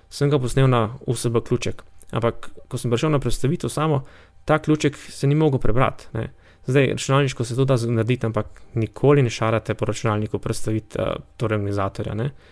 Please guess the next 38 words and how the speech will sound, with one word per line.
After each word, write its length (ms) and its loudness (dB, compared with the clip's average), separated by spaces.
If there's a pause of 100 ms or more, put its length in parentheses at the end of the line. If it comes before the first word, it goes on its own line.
(300)
Eh, 240 0
sem 200 -2
pa 80 2
prosil, 300 2
če 100 -4
imajo 260 2
dostop 240 0
do 80 2
interneta, 460 -2
in 100 -4
so 120 -4
ga 120 -2
imeli. 160 -4 (1500)
Zgovoril 280 4
sem 120 2
se 140 -2
eno 100 2
minuto, 420 2 (420)
povezal 400 4
do 100 -6
svojega 400 0
predala 340 2
elektronske 420 -2
pošte 260 2
prek 240 -2
interneta 540 2 (320)
in 200 0
prenesel 760 6 (160)
kopijo 300 2
predstavitve, 680 2
ki 160 -4
sem 160 0
si 180 -6
jo 60 0
pred 380 6 (260)
samo 260 0
prezentacijo 640 0
poslal. 400 0